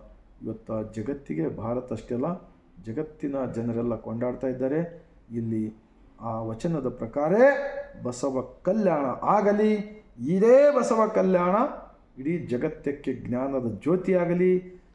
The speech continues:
ಯುವಕರೆಲ್ಲರೂ ದಾರಿ ತಪ್ಪಿ ಹೋಗ್ತಕ್ಕಂಥವ್ರಿಗೆ ಎಲ್ಲರಿಗೂ ಒಂದು ಒಳ್ಳೆ ಕೇಂದ್ರ ಏನಾದರೂ ಇದ್ದರೆ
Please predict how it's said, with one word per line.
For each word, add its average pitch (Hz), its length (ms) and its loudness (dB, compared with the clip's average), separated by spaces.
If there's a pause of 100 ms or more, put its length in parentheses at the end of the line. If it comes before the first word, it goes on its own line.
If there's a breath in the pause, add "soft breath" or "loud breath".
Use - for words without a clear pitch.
(100)
ಯುವಕರೆಲ್ಲರೂ 165 680 0
ದಾರಿ 131 340 0
ತಪ್ಪಿ 156 340 -4
ಹೋಗ್ತಕ್ಕಂಥವ್ರಿಗೆ 120 840 -4
ಎಲ್ಲರಿಗೂ 156 800 -2 (280)
ಒಂದು 117 220 -6
ಒಳ್ಳೆ 131 280 0
ಕೇಂದ್ರ 165 440 0
ಏನಾದರೂ 139 420 2
ಇದ್ದರೆ 165 520 -2